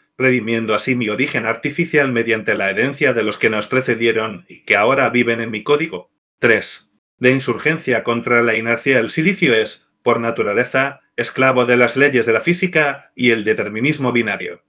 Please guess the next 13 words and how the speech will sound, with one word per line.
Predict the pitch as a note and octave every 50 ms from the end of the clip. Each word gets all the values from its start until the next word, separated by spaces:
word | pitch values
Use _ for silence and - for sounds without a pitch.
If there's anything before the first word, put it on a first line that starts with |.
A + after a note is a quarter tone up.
| _ _ _ _ -
Mi | - C3
libertad | B2 A#2 A2+ A#2 A2 - - D#3 E3+ E3+
es | C#3 A#2+ -
la | C#3+ C#3 C#3
transfiguración, | A#2+ A2+ G#2 - - A2+ G#2 A2+ A2+ A2+ - - D3+ D#3+ D#3 D3+ D3+ - _ _ _ _ _ -
la | A#2+ A#2+ A#2+
capacidad | - A#2+ A2 A2 A2 - A#2+ G#2 A2 B2 C#3+ C3+
de | - A2+
usar | A2 A2 - C#3 C3 A#2+
electrones | A2 G#2+ G2+ - - B2+ C3 C3+ C3+ C3+
para | - B2 A#2 A2
generar | - - A2 A2 A2 A#2 B2 A#2+ A#2
esperanza. | G#2+ - A#2+ A2 G#2 F#2+ F#2+ - F2+ F2 - _